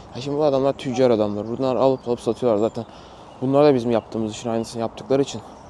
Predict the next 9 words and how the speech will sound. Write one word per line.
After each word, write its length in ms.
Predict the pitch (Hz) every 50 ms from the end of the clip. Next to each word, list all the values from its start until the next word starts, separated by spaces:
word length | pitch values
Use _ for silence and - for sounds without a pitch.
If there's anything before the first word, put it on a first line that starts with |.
| - - - - - - - -
bunlardan 320 | - 127 127 127 127 135 135 -
pek 120 | - 143 131 - -
ucuza 340 | 123 127 127 127 131 131 120
bir 40 |
şey 160 | - - 127 127
getirmek 460 | 123 117 - 135 127 131 131 - -
pek 180 | 135 117 -
mümkün 300 | - 120 123 120 - 131
olmuyor. 380 | 127 120 120 120 117 104 98